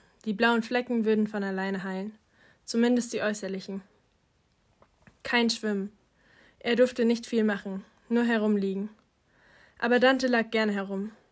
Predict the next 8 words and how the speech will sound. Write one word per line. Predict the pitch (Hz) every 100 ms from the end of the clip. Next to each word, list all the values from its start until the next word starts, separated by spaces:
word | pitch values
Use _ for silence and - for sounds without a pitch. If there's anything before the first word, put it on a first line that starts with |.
| _ _
Das | 226 226
war | 233
das | 220 214
Gute. | 226 208 202 214 _ _ _ _ _ _ - _ _ _ _
Er | 247 233
war | -
anders, | 240 226 160 - - _ _ _ _ -
trauriger. | - 220 202 196 190